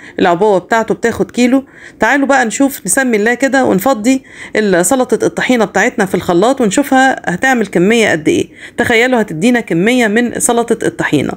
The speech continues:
لو وصلتوا للجزء ده من الفيديو ما تنسوش تقولوا لي انتوا بتتابعوني منين،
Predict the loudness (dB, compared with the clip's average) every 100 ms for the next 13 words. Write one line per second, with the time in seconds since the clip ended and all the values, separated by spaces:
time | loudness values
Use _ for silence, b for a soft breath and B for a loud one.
0 | B B B 0 2 4 2 2 0 2
1 | 2 2 0 0 0 0 0 0 2 0
2 | 0 -2 2 2 4 4 2 2 0 0
3 | 0 2 2 4 4 4 2